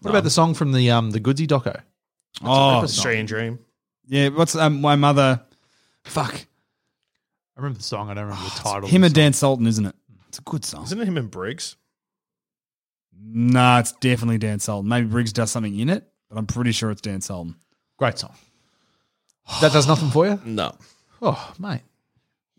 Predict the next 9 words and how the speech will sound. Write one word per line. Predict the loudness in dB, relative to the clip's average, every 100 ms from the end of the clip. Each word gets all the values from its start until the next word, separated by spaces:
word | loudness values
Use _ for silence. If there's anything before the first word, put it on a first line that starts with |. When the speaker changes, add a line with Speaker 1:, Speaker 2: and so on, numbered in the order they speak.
| -2
Speaker 2:
I |
don't | 2
know | 4
why. | 6 4 2 -6 _ _ _ -20 -20 _ _ _ _ _ _ -20 _ _ _ -10
Speaker 3:
Okay. | -2 0 0 -4 _
That's | -18 -18 -18 _ _
Speaker 1:
Well, | -2
Speaker 2:
Yeah. | 0
Speaker 3:
depressing. | 2 0